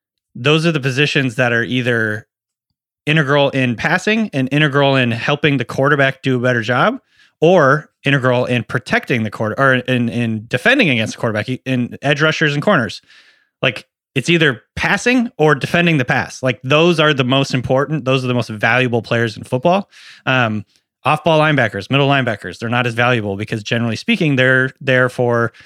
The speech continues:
defending, you know, the run, or at least, like, guys that were playing down in the box or whatever. If you get a guy who can defend against the pass, like, he's worth a lot. Like, that's actually one of the most valuable linebacker styles that you have out there. Um, so I think that's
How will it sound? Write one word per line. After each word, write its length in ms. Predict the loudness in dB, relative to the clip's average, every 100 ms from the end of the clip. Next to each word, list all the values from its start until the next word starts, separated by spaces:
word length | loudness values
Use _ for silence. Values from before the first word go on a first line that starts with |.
| _ _
defending, 560 | -4 0 2 0 -2 -6
you 160 | -2 0
know, 100 | 0
the 100 | 0
run, 320 | 2 2 2
or 300 | 0 0 0
at 60 |
least, 240 | 0 -2 -2
like, 160 | -4
guys 240 | 0 0 0
that 80 | -2
were 80 |
playing 220 | -2 -2 0
down 120 | -2
in 80 | -2
the 60 |
box 300 | 0 -2 -2
or 40 | -6
whatever. 200 | -4 -4
If 120 | -4
you 80 | -2
get 180 | 0
a 120 | 0 -2
guy 260 | -2 -2
who 80 | -2
can 140 | -6
defend 260 | -6 -4 -4
against 240 | -6 -8
the 100 | -10
pass, 320 | -2 -2 -2 -4
like, 140 | -6
he's 240 | -4 -4
worth 280 | -2 -2 -2
a 60 | -4
lot. 320 | -2 -2 -2
Like, 180 | -10 -2
that's 240 | 0 2
actually 480 | -2 -2 -4 -4 -6 -12 _ _
one 100 | -2
of 20 |
the 60 | 0
most 160 | 0 0
valuable 420 | 0 0 0 -2
linebacker 500 | -2 -4 -6 -6 -12 _ _ -16
styles 540 | -4 0 0 -2 -4
that 80 | -4
you 100 | 0
have 140 | 0
out 160 | 0 -2
there. 200 | -8 -8 -14 -20 -16 -2
Um, 400 | 0 0 -2 -10 _ _ _ _ _
so 280 | -2 2 4
I 100 | 2
think 260 | 2 -2 0
that's 300 | 0 0